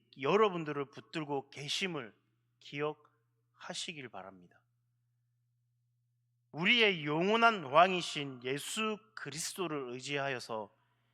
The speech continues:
입술의 불평을 멈추고 하나님의 선하심을 선포하는 복된 하루가 되기를 주님의 이름으로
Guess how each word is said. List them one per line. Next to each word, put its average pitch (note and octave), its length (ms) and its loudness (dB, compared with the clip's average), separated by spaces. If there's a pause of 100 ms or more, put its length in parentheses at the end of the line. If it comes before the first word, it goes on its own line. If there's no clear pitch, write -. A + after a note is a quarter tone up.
(120)
입술의 G3+ 720 0
불평을 D#3+ 600 -6
멈추고 A2+ 760 -10 (640)
하나님의 A3 580 6
선하심을 G#3 720 -2
선포하는 C3 720 -6 (600)
복된 A3+ 680 0 (260)
하루가 G3 480 2
되기를 B2 460 -8 (420)
주님의 D#3+ 580 -4
이름으로 C3+ 480 -8